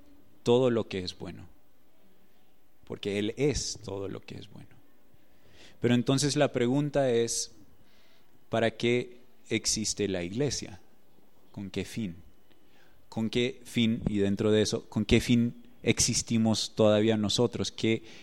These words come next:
qué, qué debemos hacer? Y para contestar esto, eh, vamos a, a mirar algunas de las cosas que dijo Jesús antes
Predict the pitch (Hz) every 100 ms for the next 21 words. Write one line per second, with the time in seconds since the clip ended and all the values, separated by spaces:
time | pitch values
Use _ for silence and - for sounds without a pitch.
0 | - - 127 131 143 - 147 139 123 123
1 | 127 120 - - 101 - 98 - - -
2 | - - - - - - - - - -
3 | - - - - 127 120 117 - 135 127
4 | - 127 123 117 147 160 147 170 156 -
5 | 185 - - - - - - - - -
6 | - - - - - - 110 107 104 104
7 | - 120 117 127 135 - - - 127 113
8 | 107 101 95 - - - - - - -
9 | - - - - - - - - - 254
10 | - - - - 123 117 120 117 120 123
11 | - - - 123 123 160 185 170 165 127
12 | - - 123 123 - 120 117 123 143 -
13 | 127 - 104 - - 113 110 113 107 -